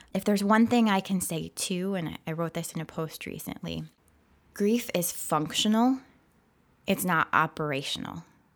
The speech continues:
So it's meant to have a function, to do things to help us progress through. It's not meant for us to follow a prescribed list of to-dos. Okay, so functional, not operational.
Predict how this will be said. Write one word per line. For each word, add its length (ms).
So 180
it's 220
meant 640
to 120
have 220
a 80
function, 760
to 120
do 260
things 300
to 80
help 380
us 180
progress 800
through. 440
It's 260
not 400
meant 380
for 380
us 260
to 160
follow 500
a 60
prescribed 880
list 420
of 120
to-dos. 640
Okay, 460
so 380
functional, 760
not 240
operational. 840